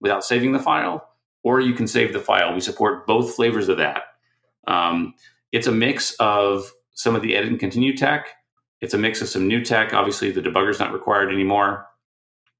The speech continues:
Um, and, you know, I think it's gonna dramatically improve, uh, the developer productivity, uh, and lessen the number of times you have to actually stop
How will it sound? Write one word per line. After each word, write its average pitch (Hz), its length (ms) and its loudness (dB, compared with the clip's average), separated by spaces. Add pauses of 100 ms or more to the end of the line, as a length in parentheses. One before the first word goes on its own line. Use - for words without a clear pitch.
Um, 87 540 0 (720)
and, 95 580 0
you 107 80 -4
know, 90 100 2
I 107 140 2
think 120 120 2
it's 113 100 -4
gonna 104 180 0
dramatically 101 640 0
improve, 87 760 -2 (220)
uh, 82 580 -2
the 95 80 -6
developer 95 460 0
productivity, 87 800 -4 (360)
uh, 82 260 0
and 92 200 0
lessen 104 300 -2
the 98 60 2
number 92 180 2
of 87 80 -10
times 87 260 0
you 90 60 2
have 80 100 -2
to 90 80 0
actually 85 220 -2
stop - 460 0